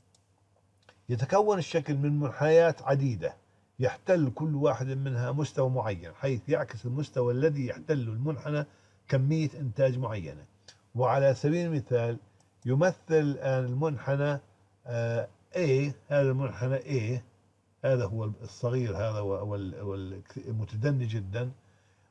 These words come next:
مستوى إنتاج كمية أقل من الذي يمثله س. إذن هذا الآن منحنى س وهذا منحنى A، لكن س، منحنى س بيعطيني كمية إنتاج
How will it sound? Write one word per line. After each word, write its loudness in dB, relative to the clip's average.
مستوى 4
إنتاج 4
كمية -4
أقل 0
من -2
الذي 0
يمثله -2
س. -8
إذن -4
هذا 2
الآن -2
منحنى -2
س -8
وهذا 0
منحنى -4
A، -8
لكن 0
س، -10
منحنى 0
س -6
بيعطيني 0
كمية -2
إنتاج -2